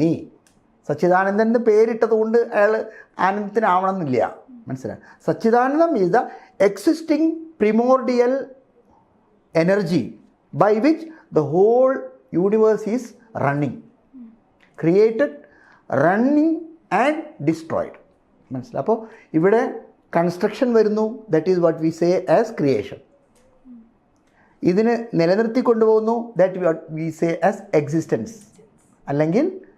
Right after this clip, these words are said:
സ്ഥിതി. മനസ്സിലായോ? Then ഇതിനെ മാറ്റിമറിക്കണം.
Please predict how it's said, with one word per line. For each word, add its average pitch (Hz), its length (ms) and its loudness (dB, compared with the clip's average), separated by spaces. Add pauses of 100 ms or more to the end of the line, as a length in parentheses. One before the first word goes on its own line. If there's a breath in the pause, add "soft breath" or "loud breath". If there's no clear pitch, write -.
(260 soft breath)
സ്ഥിതി. 170 420 -2 (1080)
മനസ്സിലായോ? 92 380 -12 (440 soft breath)
Then 226 120 2 (200)
ഇതിനെ 254 200 2 (120)
മാറ്റിമറിക്കണം. 233 680 0